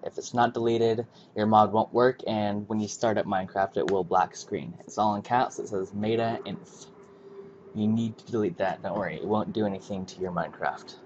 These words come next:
Finally, close everything down and start up your Minecraft. If you started up Minecraft and it black screens,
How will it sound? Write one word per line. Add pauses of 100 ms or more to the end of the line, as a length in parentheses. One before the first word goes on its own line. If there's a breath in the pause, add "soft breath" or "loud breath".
(1700 loud breath)
Finally,
close
everything
down
and
start
up
your
Minecraft. (2750 loud breath)
If
you
started
up
Minecraft
and
it
black
screens,